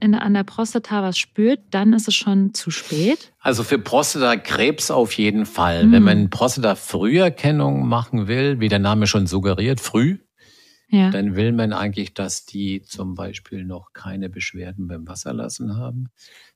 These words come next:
Speaker 2: Wenn der Prostatakrebs schon so stark wächst, dass er die Harnröhre quasi mit verschließt oder beeinträchtigt, dann ist es schon in der Regel weiter fortgeschritten, als wir es gerne haben wollen.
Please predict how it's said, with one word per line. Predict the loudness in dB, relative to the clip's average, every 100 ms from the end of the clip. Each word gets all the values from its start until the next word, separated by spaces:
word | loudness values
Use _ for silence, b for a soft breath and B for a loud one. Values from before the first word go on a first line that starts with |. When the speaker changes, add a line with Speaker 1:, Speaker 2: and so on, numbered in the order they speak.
| _
Speaker 2:
Wenn | -4 -2
der | 0 -4
Prostatakrebs | -6 -10 -8 -6 -4 -4 -4
schon | -4
so | -4 -4
stark | -4 -2 -4 -4
wächst, | -4 -4 -4 -4
dass | -4 -2
er | -4 -4
die | -6 -10 -8 -6 -8 -12 _ _ _
Harnröhre | -20 -10 -6 -4 -4 -4 -4 -8
quasi | -6 -4 -4 -4 -6
mit | -8 -10 -12 -16 -18 _ _ _ _ _ _
verschließt | -16 -12 -10 -8 -6 -4 -6
oder | -10
beeinträchtigt, | -12 -10 -8 -6 -8 -8 -10 -10 -10 -10
dann | -8 -8
ist | -6 -6
es | -4
schon | -4 -2 -2 0 -2 -4
in | -6 -4
der | -4 -4
Regel | -4 -4 -4
weiter | -4 -6 -6 -8
fortgeschritten, | -8 -8 -8 -8 -6 -6 -6
als | -8 -10
wir |
es | -10
gerne | -8 -8 -8
haben | -8 -6 -4
wollen. | -4 -6 -10